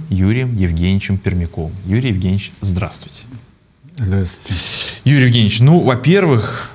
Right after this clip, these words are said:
Speaker 1: э, честно, вот сколько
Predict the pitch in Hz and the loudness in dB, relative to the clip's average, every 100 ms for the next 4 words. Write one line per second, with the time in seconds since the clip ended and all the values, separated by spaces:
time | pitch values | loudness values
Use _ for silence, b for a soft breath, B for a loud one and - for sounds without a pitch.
0 | - 110 110 104 107 104 104 101 98 95 | -2 0 2 2 2 2 2 2 2 -2
1 | 95 - - - - - - - _ _ | -6 -18 -20 -20 -12 -12 -12 -18 _ _
2 | _ _ _ _ - - 135 113 - 85 | _ _ _ _ -8 -2 0 0 0 -2
3 | 82 - 104 104 - 147 135 - 104 98 | -4 -4 -2 -2 0 0 0 0 0 0
4 | 90 | -2